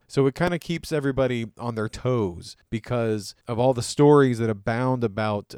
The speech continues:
the powers that he exhibited. Y-, and, you know,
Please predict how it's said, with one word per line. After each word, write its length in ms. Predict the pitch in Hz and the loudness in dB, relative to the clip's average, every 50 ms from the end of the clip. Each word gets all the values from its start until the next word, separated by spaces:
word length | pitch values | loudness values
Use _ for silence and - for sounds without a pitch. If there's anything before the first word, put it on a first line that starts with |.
| - - | -20 -18
the 180 | 120 117 110 - | -14 -12 -10 -10
powers 760 | - - - - - 127 135 135 127 120 113 107 104 98 104 | -10 -12 -8 -2 0 2 2 2 2 2 0 -2 -4 -6 -8
that 160 | 113 104 101 | -8 -8 -8
he 120 | 113 113 | -6 -8
exhibited. 640 | 107 101 104 104 127 151 147 139 113 110 110 104 - - _ _ - | -8 -8 -8 -6 -6 -4 -2 -2 -2 -2 -4 -4 -6 -12 _ _ -14
Y-, 140 | 165 151 151 - | -14 -14 -12 -12
and, 180 | - 185 190 - 65 - 92 98 107 143 | -12 -12 -12 -14 -18 -20 -20 -20 -16 -12
you 180 | 139 127 123 | -8 -8 -6
know, 220 | 110 98 92 101 | -6 -8 -8 -12